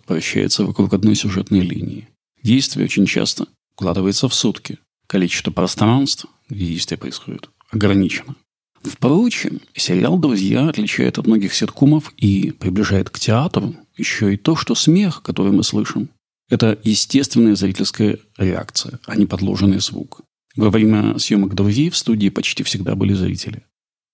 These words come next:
Так не со всеми ситкомами, но некоторые сделаны еще проще с точки зрения организации действия, места и времени. И, соответственно, куда ближе к канону того театра, который в значительной степени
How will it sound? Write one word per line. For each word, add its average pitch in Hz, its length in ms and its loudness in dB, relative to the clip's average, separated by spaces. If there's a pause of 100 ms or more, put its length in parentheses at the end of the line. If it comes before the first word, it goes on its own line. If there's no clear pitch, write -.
Так - 260 0
не 131 120 6
со 143 120 4
всеми 107 280 2
ситкомами, 147 680 2 (560)
но 147 420 6 (540)
некоторые 160 420 4
сделаны 131 320 8
еще 127 340 2
проще - 600 -4
с - 80 -4
точки 113 280 0
зрения 101 260 6
организации 104 520 2
действия, 104 440 2
места 107 280 0
и 101 40 2
времени. 95 440 -2 (360)
И, - 80 -4
соответственно, 120 760 0 (300)
куда 113 200 4
ближе 104 320 2
к - 60 -8
канону 104 400 6
того - 240 -2
театра, 160 480 0
который 107 300 -2
в 98 40 -6
значительной 131 460 2
степени 117 480 2